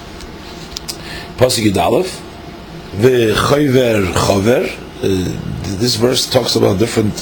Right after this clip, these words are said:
other kinds of sorcery. "V'chover chover," and "V'shoyel oiv yidoini," one who asks by the oiv and yidoini, and yidoini, "V'doirish el hameisim," and one who, uh, seeks, uh, from the people who have,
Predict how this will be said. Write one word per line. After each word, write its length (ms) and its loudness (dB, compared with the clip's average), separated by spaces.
other 320 2
kinds 420 0
of 180 0
sorcery. 560 2
"V'chover 500 2
chover," 640 2
and 380 2
"V'shoyel 880 2
oiv 300 4
yidoini," 680 2
one 220 4
who 440 2
asks 420 0
by 180 2
the 140 2
oiv 320 2
and 160 2
yidoini, 540 0
and 140 2
yidoini, 440 2
"V'doirish 580 4
el 100 4
hameisim," 560 2
and 120 0
one 200 2
who, 340 4
uh, 220 2
seeks, 840 0
uh, 500 2
from 380 2
the 280 4
people 440 2
who 160 4
have, 200 2